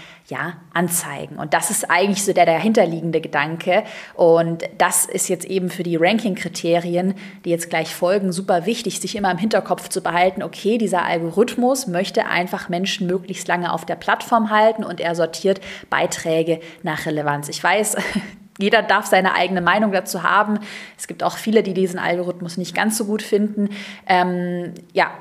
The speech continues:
wir betrachten das jetzt heute einfach aus einer unternehmerischen Perspektive. Du möchtest wahrscheinlich diesen Algorithmus so für dich nutzen, sodass du die höchste Sichtbarkeit erzielst. Und deshalb macht es in meinen Augen Sinn, mit dem Algorithmus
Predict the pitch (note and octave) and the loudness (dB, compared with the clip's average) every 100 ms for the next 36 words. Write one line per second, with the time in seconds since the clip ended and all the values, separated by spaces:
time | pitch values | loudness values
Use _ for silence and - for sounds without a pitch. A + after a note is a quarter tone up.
0 | - F3+ F#3+ F#3 - F#3+ - F#3+ F3 F#3 | -4 2 2 2 0 0 2 -2 0 0
1 | F#3 F#3+ G3+ - F3+ F#3 F3+ F3 F3 F3 | 4 4 2 0 0 0 0 0 0 -2
2 | F3 E3+ E3+ E3+ E3+ E3 G3 G#3 F#3+ G3+ | 2 2 2 0 -2 0 2 2 2 -2
3 | F#3+ F#3 F#3 F#3 - G3+ F#3+ F3+ F#3 F3+ | 0 0 0 -6 -6 -4 -2 4 4 4
4 | - E3+ F#3 F#3+ F#3+ E3+ F#3+ F#3 F#3+ - | -2 -6 -2 -2 0 0 0 -2 -6 -8
5 | - - E3 - D#3+ F#3 G3 F#3+ F#3 F3 | -10 -8 -4 0 2 2 0 -4 -4 -2
6 | - E3 E3+ F3+ F#3+ F#3 F3+ - - - | 0 0 0 -4 -2 -2 -2 -8 -12 -2
7 | F3+ F3+ F#3 F3+ F3 F3+ - F#3+ F3+ F3+ | 0 0 -4 -2 -4 -2 -2 -2 -4 -6
8 | - - - E3+ E3 - E3+ E3 E3+ E3+ | -16 -18 -8 -2 -2 -2 -4 -2 -2 -4
9 | F3 F#3 F#3+ - D#3+ E3+ - D#3+ - D#3+ | -2 2 0 0 -4 -4 -4 -6 -4 -4
10 | D#3+ E3+ - F3+ E3+ F3 E3+ F3 F3 - | -4 -4 -4 -2 -2 -2 -2 0 0 -2
11 | F#3 E3+ D#3 E3+ F#3+ - E3 F3 E3 E3 | -4 -2 2 2 2 2 2 2 0 0
12 | E3+ F3+ G#3 F#3+ F3+ F3 F3 F3 F3 E3+ | 0 0 0 2 0 0 -2 -4 -4 -6